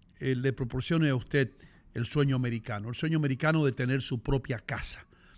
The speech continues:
Yo les voy a recomendar a alguien que ustedes vieron aquí el jueves pasado y que lo van a ver más a menudo aquí toda la semana,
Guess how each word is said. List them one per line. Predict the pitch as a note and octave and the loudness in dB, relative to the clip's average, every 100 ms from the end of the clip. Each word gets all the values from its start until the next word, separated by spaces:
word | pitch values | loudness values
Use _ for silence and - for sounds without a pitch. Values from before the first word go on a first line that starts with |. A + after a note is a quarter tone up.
| - - - - - | -20 -20 -20 -20 0
Yo | C#3 | 4
les | D#3 | 8
voy | E3+ | 8
a | F3 | 8
recomendar | E3 D3+ D3 D3 D3+ C#3+ - - | 4 2 4 6 4 2 -6 -4
a | D3+ D3 | 4 4
alguien | D#3 D3 | 4 0
que | B2+ | 0
ustedes | D3 C#3 | 0 0
vieron | B2+ C#3+ C3 | 2 4 2
aquí | B2+ - C#3 - - - - - - | 0 0 0 -2 -14 -20 -20 -14 -4
el | A#2+ | 0
jueves | A2+ E3 E3 | 2 4 4
pasado | - - B2 F#2+ - - - - - | 2 2 0 -2 -8 -18 -20 -20 -8
y | A#2+ | -4
que | B2+ | 0
lo | B2 | 2
van | D3 D3 | 4 4
a | |
ver | C3 C#3+ B2 - - - | 4 4 2 -8 -20 -10
más | - C3+ C#3 C#3 | 0 2 2 2
a | |
menudo | B2 B2+ C3+ B2 | 4 6 6 4
aquí | C3 A#2 | 0 2
toda | D3+ C#3+ | 4 4
la | B2 | 2
semana, | - G#2+ F#2 B1+ | -2 -4 -4 -8